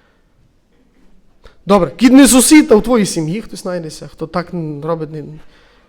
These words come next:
Ну, завжди буде хтось, на кого можеш понарікати, на кого,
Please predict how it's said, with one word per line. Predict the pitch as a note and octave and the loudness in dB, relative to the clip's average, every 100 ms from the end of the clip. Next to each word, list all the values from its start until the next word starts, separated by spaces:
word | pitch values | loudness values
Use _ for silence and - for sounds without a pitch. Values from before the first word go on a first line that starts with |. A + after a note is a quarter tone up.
| _ _ _ _ - | _ _ _ _ -6
Ну, | F#3+ | 0
завжди | A#3 A#3+ B3 E4+ | 2 2 0 0
буде | C4+ | 0
хтось, | - C#4+ B3 | 0 0 0
на | A3+ | 0
кого | - G#3+ G3+ | 0 -2 0
можеш | G3+ - | -4 -6
понарікати, | E3+ F3 F3 C4 B3+ A#3+ G#3 F3+ | -6 -6 -4 -4 -4 -6 -6 -6
на | E3+ | -8
кого, | E3+ F#3 E3 | -8 -6 -6